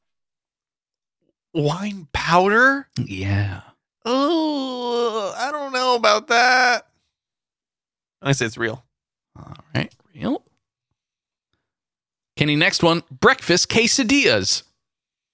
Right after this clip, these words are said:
Speaker 2: Made with sausage, bacon,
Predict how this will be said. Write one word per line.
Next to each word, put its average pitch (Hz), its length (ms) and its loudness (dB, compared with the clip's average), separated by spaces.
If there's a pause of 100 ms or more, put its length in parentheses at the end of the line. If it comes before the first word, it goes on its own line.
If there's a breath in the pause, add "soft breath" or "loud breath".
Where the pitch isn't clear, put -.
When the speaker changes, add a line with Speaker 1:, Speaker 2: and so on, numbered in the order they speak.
(1000)
Speaker 2:
Made 113 240 0
with 98 140 0
sausage, 180 680 0 (400)
bacon, 151 460 0